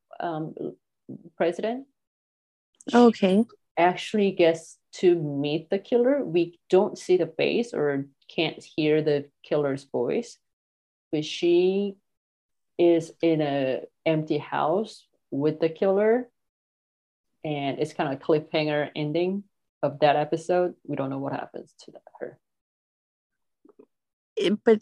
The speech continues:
Speaker 2: but that's not the last episode, is it?
Speaker 1: No, no.
Speaker 2: No, okay. <laughs> Okay.
Speaker 1: No, because they don't have season two yet.
Speaker 2: Mm. Okay.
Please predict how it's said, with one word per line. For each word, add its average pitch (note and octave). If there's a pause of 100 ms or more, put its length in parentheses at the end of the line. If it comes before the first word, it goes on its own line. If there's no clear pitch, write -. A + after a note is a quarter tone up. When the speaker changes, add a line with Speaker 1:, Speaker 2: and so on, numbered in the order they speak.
(180)
Speaker 2:
but -
that's - (200)
not G#3+
the G#3
last F#3+
episode, F#3+
is G3
it? C#4
Speaker 1:
No, D#4+
no. A3+
Speaker 2:
No, C#4
okay. D#4 (460)
<laughs> F4 (800)
Okay. A#3+ (1160)
Speaker 1:
No, E3
because B3
they G#3+ (100)
don't G3+
have G#3
season F3+
two D3 (200)
yet. D#3 (100)
Speaker 2:
Mm. G3+ (1200)
Okay. F#3+